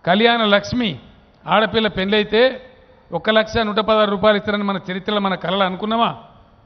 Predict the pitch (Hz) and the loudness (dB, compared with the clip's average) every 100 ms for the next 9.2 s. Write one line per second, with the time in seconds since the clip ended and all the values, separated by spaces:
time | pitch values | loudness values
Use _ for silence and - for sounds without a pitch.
0 | _ _ _ - 185 156 180 214 214 214 | _ _ _ -12 -8 -4 0 4 4 4
1 | 190 165 220 226 214 160 180 208 214 170 | -2 0 0 2 2 0 -2 0 0 -2
2 | 214 226 233 175 - - - - - _ | -4 2 4 4 -2 -18 -20 -20 -20 _
3 | - 165 196 220 233 214 214 247 269 240 | -12 -2 0 6 6 6 4 6 8 6
4 | 180 - - - 170 226 180 196 190 247 | 2 -14 -20 -2 2 4 4 0 2 0
5 | 202 226 233 220 190 190 208 147 - - | 2 2 2 2 0 0 -2 -4 -10 -20
6 | - _ _ - 160 208 208 196 190 185 | -20 _ _ -4 0 2 2 2 0 -2
7 | 165 208 196 - - - _ _ _ _ | 0 2 0 -4 -20 -20 _ _ _ _
8 | _ - 180 175 208 269 277 233 220 233 | _ -12 -4 0 4 4 4 2 4 6
9 | 220 180 | 6 2